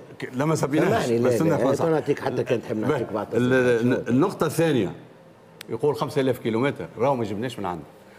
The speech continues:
Speaker 1: رانا لأول مرة، أنا واحد من الناس نتفاوض من عام واحد وثمانين. لأول مرة نلقى جرأة عند الحكومة تمنينا نلقاو في حاجة أخرى. أنا باش تجيك في جلسة رسمية وتقول لك راني عندي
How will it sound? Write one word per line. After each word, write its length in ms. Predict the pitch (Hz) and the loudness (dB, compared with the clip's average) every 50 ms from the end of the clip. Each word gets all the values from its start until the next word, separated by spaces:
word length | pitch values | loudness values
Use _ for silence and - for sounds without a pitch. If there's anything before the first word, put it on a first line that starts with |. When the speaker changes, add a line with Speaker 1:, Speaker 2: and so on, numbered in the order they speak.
| - - | -8 -4
Speaker 1:
رانا 220 | - 139 147 135 127 | -2 -2 0 0 0
لأول 460 | 120 127 - - 170 175 156 147 139 | 2 2 2 2 2 2 2 2 4
مرة، 320 | 135 135 123 - - 123 | 4 2 2 0 0 0
أنا 80 | 143 147 | 0 0
واحد 200 | 147 143 123 123 | 0 0 -2 -4
من 60 | 135 | -2
الناس 240 | 147 156 151 127 139 | 0 0 -2 -2 -4
نتفاوض 400 | 131 131 - 165 165 165 151 135 | -6 -2 0 2 2 2 2 2
من 120 | 135 135 | 0 0
عام 180 | 139 156 156 160 | 0 0 2 2
واحد 240 | 160 135 123 127 143 | 0 0 0 0 0
وثمانين. 420 | 139 117 113 123 120 113 90 78 - - 90 87 110 131 - - - | 0 0 -2 -2 -2 -2 -4 -6 -8 -12 -12 -10 -10 -12 -14 -10 -2
لأول 440 | 127 131 151 151 175 190 175 170 156 | 0 2 2 4 4 4 4 4 2
مرة 280 | 147 131 107 85 - - - - - - - - - - - | 2 0 -2 -4 -8 -10 -16 -20 -20 -20 -20 -20 -20 -8 -2
نلقى 300 | 123 147 156 156 151 143 | 0 0 0 2 0 0
جرأة 280 | 131 123 185 214 - 147 | 2 2 2 2 0 0
عند 280 | 139 143 170 160 139 | -2 -2 -2 -2 -2
الحكومة 380 | 135 123 - - - 175 160 151 | -2 -4 -4 -2 0 0 0 0
تمنينا 400 | 131 135 147 147 170 175 165 160 | 0 0 0 2 2 2 2 0
نلقاو 220 | 156 160 160 151 | 0 0 -2 -2
في 60 | 135 135 | 0 -2
حاجة 200 | 135 143 135 147 | -2 0 0 -2
أخرى. 220 | 127 123 92 - - - - - - - - | -2 -4 -10 -10 -12 -16 -20 -20 -20 -8 -4
أنا 140 | 139 143 147 | 0 0 2
باش 180 | 135 156 143 120 | 2 2 0 2
تجيك 200 | 127 156 165 165 | 0 0 0 0
في 100 | - 131 | 0 0
جلسة 280 | 135 160 147 - 147 | 2 2 0 0 -2
رسمية 480 | 135 135 131 - 143 160 175 175 175 175 - - - - - - - - | -2 -2 -2 0 2 2 2 2 0 -4 -12 -18 -20 -20 -20 -20 -12 -8
وتقول 280 | 117 113 - - 165 | -8 -6 -2 0 0
لك 140 | 151 143 - | 0 0 0
راني 280 | 143 151 156 151 147 139 | -2 -2 0 0 0 0
عندي 300 | 139 151 151 131 139 | 0 0 -2 -2 -4